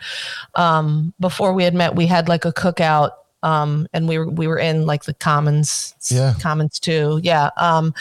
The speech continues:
Speaker 1: so that's, um, my first memory. My most vivid memory probably would be the training we did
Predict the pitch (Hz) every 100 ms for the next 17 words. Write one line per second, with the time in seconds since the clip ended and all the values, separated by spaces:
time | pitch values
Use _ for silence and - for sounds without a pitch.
0 | - - - 254 254 285 - - - -
1 | 170 156 147 - 180 165 - 196 190 -
2 | 170 170 165 143 151 165 175 170 170 -
3 | 170 220 320 240 165 156 151 147 143 156
4 | - _ _ 202 180 196 185 185 170 160
5 | 160 156 156 151 - - 175 165 156 160
6 | 156 160 156 151